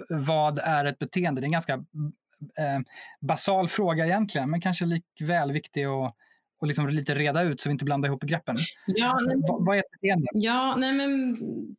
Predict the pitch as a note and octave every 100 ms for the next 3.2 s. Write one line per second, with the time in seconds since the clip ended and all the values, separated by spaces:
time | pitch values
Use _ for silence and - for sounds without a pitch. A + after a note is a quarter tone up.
0 | - B3+ C4+ G3 - A#3+ A3+ A3+ G#3+ G3+
1 | A3+ A#3+ B3 A#3 G#3+ A3 A3 A3 - B3+
2 | G3 F3 - F3+ E3 D3 - _ F3 E3+
3 | D#3